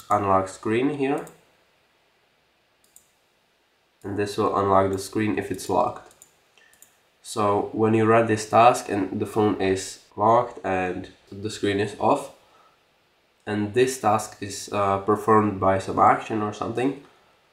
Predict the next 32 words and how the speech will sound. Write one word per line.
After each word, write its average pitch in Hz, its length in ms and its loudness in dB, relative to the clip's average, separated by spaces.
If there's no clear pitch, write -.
it - 120 -14
will 110 100 0
send 98 280 -2
the 101 60 -2
message 95 680 -2
as 92 260 -8
expected. - 520 -12
So 101 640 -2
I 98 60 -4
recommend 101 440 -2
using 95 440 -4
this 120 420 -2
if - 180 -16
you 95 120 -2
want 95 180 -4
to 101 80 -6
have 95 180 -6
your 95 120 -2
phone 92 500 -8
do 95 140 -4
it 95 120 -4
automatically. 107 680 -2
So - 160 -6
yeah, 113 160 2
that 110 200 -2
would 120 160 -2
be 120 160 2
about 107 560 -2
sending 101 460 -6
this 98 340 -4
WhatsApp 101 280 -6
message. - 480 -12